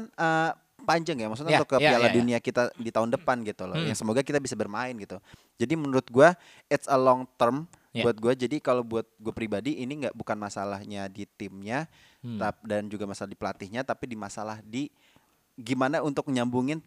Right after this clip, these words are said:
Speaker 1: pemain tim dan juga, eh, pemain, pelatih dan ju-, eh, ofisial dan juga federasinya gimana saat klub
Speaker 2: Ya.
Speaker 1: ya tujuannya seperti apa
Speaker 2: Ya.
Speaker 1: gitu loh. Dan
Speaker 2: As
Speaker 1: ini
Speaker 2: long
Speaker 1: adalah
Speaker 2: as
Speaker 1: salah
Speaker 2: itu
Speaker 1: satu
Speaker 2: klub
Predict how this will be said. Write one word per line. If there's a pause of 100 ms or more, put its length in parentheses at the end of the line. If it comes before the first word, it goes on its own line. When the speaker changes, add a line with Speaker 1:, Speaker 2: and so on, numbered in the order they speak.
(120)
Speaker 1:
pemain (400)
tim
dan
juga,
eh,
pemain, (140)
pelatih
dan
ju-,
eh,
ofisial
dan
juga
federasinya
gimana
saat
klub (360)
Speaker 2:
Ya.
Speaker 1:
ya
tujuannya
seperti
apa
Speaker 2:
Ya.
Speaker 1:
gitu
loh. (400)
Dan
Speaker 2:
As
Speaker 1:
ini
Speaker 2:
long
Speaker 1:
adalah
Speaker 2:
as
Speaker 1:
salah
Speaker 2:
itu
Speaker 1:
satu
Speaker 2:
klub